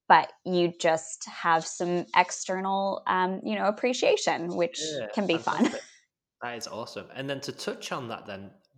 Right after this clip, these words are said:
Speaker 2: what, what is next for you? What, where do you, where do you see,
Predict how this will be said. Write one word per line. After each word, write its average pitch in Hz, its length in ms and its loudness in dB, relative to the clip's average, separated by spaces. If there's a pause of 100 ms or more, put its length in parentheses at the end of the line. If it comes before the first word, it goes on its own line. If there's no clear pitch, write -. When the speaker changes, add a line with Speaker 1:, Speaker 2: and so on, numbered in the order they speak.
Speaker 2:
what, 139 260 -8 (280)
what 139 220 2
is 123 200 -2
next 127 440 -8
for - 180 -14
you? 95 280 -10 (100)
What, 120 320 -4
where 127 180 -4
do 120 120 -12
you, 117 240 -4 (560)
where 127 160 0
do 123 140 -6
you 117 60 -4
see, 113 680 -2